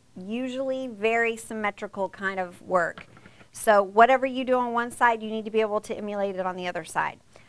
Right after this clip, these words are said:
Um, so you could even, and I'll, I'll show you this way too, you can even get mom or dad to help you. You can use an X-Acto knife. And you can remember that you're gonna wanna give yourself those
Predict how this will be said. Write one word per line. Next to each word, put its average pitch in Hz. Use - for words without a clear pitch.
Um, 214
so 233
you 214
could 240
even, 233
and 220
I'll, 202
I'll 202
show 202
you 175
this 214
way 185
too, 196
you 233
can 254
even 240
get 220
mom 226
or 240
dad 208
to 208
help 233
you. 208
You 196
can 220
use 196
an 190
X-Acto 208
knife. -
And 202
you 208
can 202
remember 208
that 220
you're 208
gonna 202
wanna 202
give 202
yourself 220
those 220